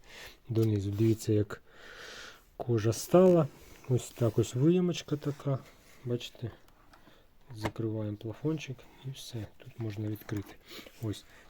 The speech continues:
е, приклеїв навіть наліпки ці оригінальні, які тут були, я їх здер, пофарбував і приклеїв назад. Е, є один нюансик, ось тут у мене тріщинка,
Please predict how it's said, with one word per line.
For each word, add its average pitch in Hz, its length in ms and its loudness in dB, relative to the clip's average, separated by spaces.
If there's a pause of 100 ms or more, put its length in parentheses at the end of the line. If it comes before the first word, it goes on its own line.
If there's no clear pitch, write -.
(200)
е, 107 100 -6
приклеїв 123 560 4
навіть 117 380 0
наліпки 110 480 -2
ці - 260 0
оригінальні, 135 640 4
які 135 200 0
тут 123 180 -4
були, 131 340 2 (180)
я 117 100 0
їх 104 140 0
здер, 131 240 2
пофарбував 120 640 0
і 117 40 2
приклеїв 117 500 -4
назад. 101 360 -6 (840)
Е, 113 200 4
є 113 220 6
один 120 280 6
нюансик, 123 460 6
ось 113 100 4
тут 113 220 0
у - 20 0
мене 110 240 4
тріщинка, 143 640 2